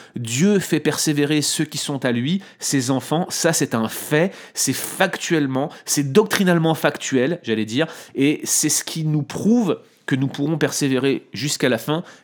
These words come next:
quels que soient nos sentiments à ce sujet. Le deuxième, l'assurance du salut, c'est en fi-, au final l'ensemble des preuves subjectives qui indique que nous sommes au bénéfice de la doctrine de la persévérance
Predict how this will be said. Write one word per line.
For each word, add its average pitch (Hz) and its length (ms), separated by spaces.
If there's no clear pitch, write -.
quels 156 160
que 143 100
soient 156 200
nos 135 80
sentiments 127 480
à 107 80
ce 104 120
sujet. 92 380
Le 127 140
deuxième, 151 480
l'assurance 127 800
du 110 80
salut, 156 320
c'est - 160
en 127 80
fi-, - 300
au - 20
final 180 300
l'ensemble 185 500
des 135 80
preuves 151 460
subjectives 185 1120
qui - 200
indique 190 680
que - 100
nous 139 140
sommes 170 380
au 131 80
bénéfice 123 560
de 127 80
la 113 140
doctrine 120 400
de 117 60
la 107 100
persévérance 110 760